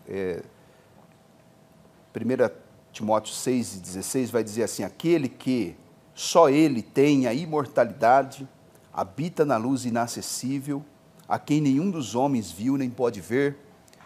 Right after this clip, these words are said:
É, Abacuque vai falar que ele não pode, ele é tão puro de olhos que não pode ver o mal. Tiago vai dizer que, acho que é capítulo um, verso dezessete, que ele, é, habita,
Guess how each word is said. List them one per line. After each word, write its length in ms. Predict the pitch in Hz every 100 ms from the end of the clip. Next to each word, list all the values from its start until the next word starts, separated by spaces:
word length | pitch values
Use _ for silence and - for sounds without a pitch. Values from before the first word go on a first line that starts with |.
| - - _ - _
É, 120 | 117 120
Abacuque 400 | 120 117 143 127
vai 100 | 127
falar 360 | - 113 123
que 180 | 123 120
ele 360 | 113 104 113 117
não 140 | 123
pode, 400 | 117 120 110 110
ele 140 | 101
é 20 | 107
tão 180 | 143
puro 320 | 127 131 143 123
de 140 | 98
olhos 380 | 101 135 131 -
que 100 | -
não 80 | 101
pode 300 | - 113 98
ver 180 | 120
o 40 | 113
mal. 440 | 92 123 143 135 - - - - - - -
Tiago 400 | - 135 139 131
vai 160 | 127 123
dizer 460 | 107 98 127 123
que, 260 | 117 - 113
acho 180 | 107 -
que 60 |
é 80 | 104
capítulo 420 | - 104 104 104
um, 80 | 110
verso 320 | 104 101 -
dezessete, 680 | 101 101 95 - 101 92 - -
que 160 | - 110
ele, 340 | 110 113 95 -
é, 280 | 107 104 98
habita, 800 | 92 117 120 - - 104 92